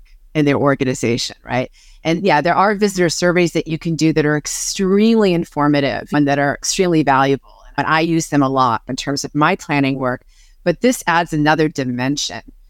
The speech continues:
where through the, the software and how Otto organized the questions for the walker example,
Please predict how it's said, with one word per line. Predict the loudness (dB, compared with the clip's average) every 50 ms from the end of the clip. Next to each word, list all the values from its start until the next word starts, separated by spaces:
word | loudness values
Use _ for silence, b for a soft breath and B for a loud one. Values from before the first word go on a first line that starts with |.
| -20 -20 -18 -8
where | -2 0 2 4 4 4 4 4 2 0 -4 _ -16
through | -8 -2 2 4 4 4 4 2 0 -2 -6 _ -14 -6
the, | 0 2 2 2 2 0 0 -4 -6 -8
the | -10 -6
software | -2 0 2 2 0 0 -2 -2 0 2 2 2 2
and | 0 -2
how | -2 0 2 2 2 2 2 0 -2 -4 -4 -2
Otto | 0 0 2 2 2
organized | 0 0 0 0 0 0 2 0 0 -2 -4
the | -10 -12
questions | -8 -4 -4 -2 -2 -2 -4 -2 -4 -4 -4 -6 -8 -10
for | -10 -8 -4 -2 0 0 0 0 0
the | -2 -2
walker | 0 2 2 2 0 0 -2 -6 -4
example, | -4 -6 -8 -6 -4 -4 -2 -4 -4 -4 -4 -4 -4 -6 -8